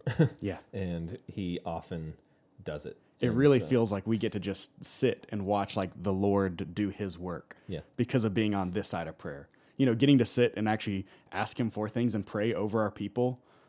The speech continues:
Speaker 2: um,
Speaker 1: Yeah.
Speaker 2: on a, on a, a usual and common basis and just see the Lord working in all of those people is, it really is amazing.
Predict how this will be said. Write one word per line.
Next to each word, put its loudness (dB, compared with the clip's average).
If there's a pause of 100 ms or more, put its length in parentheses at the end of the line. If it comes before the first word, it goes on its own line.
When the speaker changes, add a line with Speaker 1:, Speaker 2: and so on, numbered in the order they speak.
(140)
Speaker 2:
um, 0
Speaker 1:
Yeah. -4
Speaker 2:
on 2
a, 2
on 2
a, 0
a -2
usual 2
and 0
common 0
basis -4
and -6
just -6
see -2
the 4
Lord 2
working -2
in -2
all 0
of -2
those -8
people -8
is, -8
it -6
really 2
is 2
amazing. -6